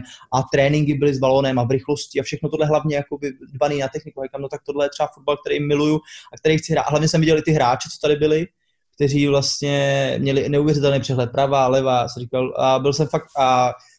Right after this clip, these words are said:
vlastně my máme obrovský centrum, kde máme prostě šest hřišť a na všech hřištích se může trénovat a to zázemí jako pro mladý hráče je úplně fantastický za mě. Takže,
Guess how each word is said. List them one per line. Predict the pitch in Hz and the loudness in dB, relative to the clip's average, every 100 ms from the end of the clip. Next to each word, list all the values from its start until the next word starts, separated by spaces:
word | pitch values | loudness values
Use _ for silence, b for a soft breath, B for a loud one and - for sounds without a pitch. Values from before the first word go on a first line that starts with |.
| _ | _
vlastně | 135 160 - | -4 -4 -2
my | 143 | -2
máme | 139 147 135 | 0 0 0
obrovský | 135 147 - 160 | 0 0 0 -4
centrum, | - 139 135 156 156 156 - 135 | -2 -2 -2 -2 0 -4 -8 -8
kde | 135 | -6
máme | 135 139 143 | -4 -4 -6
prostě | 143 - 151 | -8 -10 -6
šest | 165 139 | -2 -2
hřišť | 123 135 202 - - _ _ _ _ _ - | -2 -2 -2 -6 -18 _ _ _ _ _ -4
a | |
na | 135 | -2
všech | - 165 | 2 2
hřištích | 139 139 156 151 | 2 0 -2 0
se | 147 | 0
může | 147 143 | 0 0
trénovat | 135 131 156 170 131 - | 2 2 2 2 0 0
a | 123 120 117 117 - - 131 127 | 0 2 2 -2 -4 -6 -8 -2
to | 151 | 0
zázemí | 143 135 139 160 | 2 4 4 2
jako | 156 165 | 2 2
pro | 156 | 0
mladý | 143 143 151 | 2 2 2
hráče | 135 123 - | 2 2 2
je | 147 | 0
úplně | 143 143 | 2 -2
fantastický | 139 127 135 - 117 107 110 | -2 -2 -2 -6 -8 -8 -6
za | |
mě. | 107 104 - | -6 -8 -12
Takže, | 117 127 | -2 0